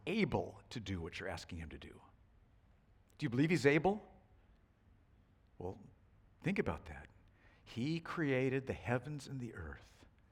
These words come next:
Okay, he can do this. Yes, he's able. And it also means that you believe that he will give you whatever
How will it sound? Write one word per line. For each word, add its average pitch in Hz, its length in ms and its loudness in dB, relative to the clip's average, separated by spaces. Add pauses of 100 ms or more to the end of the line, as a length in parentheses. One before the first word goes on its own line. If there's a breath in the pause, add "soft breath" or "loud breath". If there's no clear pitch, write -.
(340 soft breath)
Okay, 87 420 -8 (600 soft breath)
he 95 80 -10
can 90 100 -10
do 85 140 -6
this. - 380 -16 (1000 soft breath)
Yes, - 420 -8
he's 98 200 -2
able. - 360 -4 (560 loud breath)
And 127 100 2
it 127 80 -2 (100)
also 185 400 4
means 104 640 0
that 123 200 -6
you 127 60 -4
believe 92 520 -4 (1700 soft breath)
that 113 140 0
he 165 240 -2
will 180 160 -2
give 123 280 0
you 80 360 -6 (760)
whatever 107 840 2